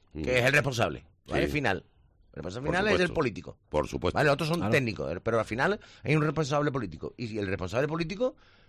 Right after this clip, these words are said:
Speaker 2: pues, mm, también tiene responsabilidades, ¿vale? Oye, esto no funciona. Pero, y, y descargamos en los técnicos después, los gerentes y tal.
Speaker 1: Mm.
Speaker 2: Y a veces esto también tiene las manos más atadas de lo que tú crees, porque no cuentan
Speaker 1: Ujú.
Speaker 2: con las herramientas que pueden tener.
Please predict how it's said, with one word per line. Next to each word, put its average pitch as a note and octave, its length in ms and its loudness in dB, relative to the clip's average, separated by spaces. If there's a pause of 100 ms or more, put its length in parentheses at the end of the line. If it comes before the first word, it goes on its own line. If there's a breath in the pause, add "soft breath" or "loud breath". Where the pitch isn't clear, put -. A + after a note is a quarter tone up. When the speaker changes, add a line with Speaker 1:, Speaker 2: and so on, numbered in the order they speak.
(140 soft breath)
Speaker 2:
pues, G2+ 340 -2
mm, A2 180 -6
también G#2 240 -2
tiene G2+ 180 2
responsabilidades, F#2+ 720 2
¿vale? F#3 280 -4
Oye, B2+ 360 0
esto B2 140 -2
no C#3 80 0
funciona. D#3+ 320 -4 (340 soft breath)
Pero, B2+ 320 -2 (100)
y, D#3 300 -4
y - 20 -2
descargamos D#3 720 0
en F#3+ 180 -2
los E3 240 -2 (100)
técnicos D#3+ 440 0
después, E3+ 380 -4 (120)
los - 120 -18
gerentes D3 480 -4
y D3+ 40 -6
tal. F3+ 180 -4 (240 soft breath)
Speaker 1:
Mm. D2 120 -2
Speaker 2:
Y F2 60 2
a F2 40 4
veces C#3 260 0
esto D#3+ 180 -2
también G#3 220 -2
tiene F3 140 4
las C#3+ 100 4
manos C3+ 240 0
más C3 200 -4
atadas B2 300 2
de A#2 60 2
lo A2+ 80 0
que A2+ 80 0
tú A#2+ 100 -6
crees, - 340 -6 (240)
porque - 180 -6
no F2+ 180 0
cuentan E3 320 4
Speaker 1:
Ujú. C2+ 100 4
Speaker 2:
con A#2+ 80 2
las A#2 80 4
herramientas A2+ 420 -2
que G2 100 -4
pueden G#2+ 320 -6
tener. E2+ 280 -4